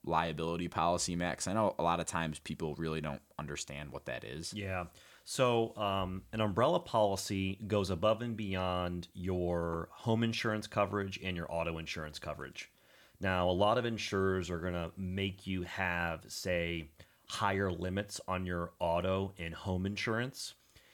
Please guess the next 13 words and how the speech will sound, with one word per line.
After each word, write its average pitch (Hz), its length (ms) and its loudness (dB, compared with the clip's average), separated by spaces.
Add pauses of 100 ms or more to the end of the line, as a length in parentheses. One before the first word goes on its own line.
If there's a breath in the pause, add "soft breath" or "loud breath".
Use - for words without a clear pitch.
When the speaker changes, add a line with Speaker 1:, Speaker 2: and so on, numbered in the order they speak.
(100 soft breath)
Speaker 2:
And 101 140 0
then 98 120 0
what 98 140 4
happens 98 580 0
is 87 260 2
these 92 220 0
umbrella 92 480 2
policies 85 800 -2 (120)
are 82 580 -2
usually 98 380 0
sold 92 460 -2
in 85 260 -4
million-dollar 87 840 -2